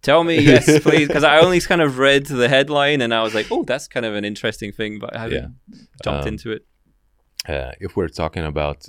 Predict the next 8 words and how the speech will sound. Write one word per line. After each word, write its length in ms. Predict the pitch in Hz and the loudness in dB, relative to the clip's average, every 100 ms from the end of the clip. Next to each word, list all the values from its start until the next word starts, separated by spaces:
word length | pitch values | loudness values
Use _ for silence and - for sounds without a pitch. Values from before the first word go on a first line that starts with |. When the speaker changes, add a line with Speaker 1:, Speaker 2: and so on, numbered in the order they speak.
| - | -16
Speaker 2:
involved 420 | 78 78 78 80 | -8 -4 -4 -4
fathers 580 | - - - 117 127 - | -8 -8 -6 -6 -8 -6
like 280 | 90 85 - | -4 -4 -6
you, 200 | 80 92 _ _ - - - - _ - 80 | -10 -12 _ _ -20 -20 -20 -20 _ -20 -8
then, 480 | 78 78 78 78 | -6 -4 -6 -8
uh, 220 | 78 76 76 _ _ _ _ | -6 -8 -10 _ _ _ _
these 540 | 113 82 80 - 87 - | -20 -18 -16 -8 -8 -8
kids, 480 | - 85 90 - | -4 -4 -4 -10